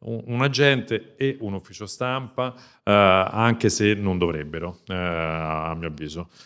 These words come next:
eh, perché ormai c'è questa anche moda di avere una, un'attenzione esagerata sulla comunicazione,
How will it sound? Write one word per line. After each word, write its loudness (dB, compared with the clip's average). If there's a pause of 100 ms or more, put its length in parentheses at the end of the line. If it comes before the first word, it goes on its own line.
(200)
eh, -2
perché -6 (1160)
ormai 0
c'è -4
questa -2
anche -2
moda 0
di -10 (460)
avere 0
una, -4
un'attenzione -2 (720)
esagerata 4
sulla -8
comunicazione, -8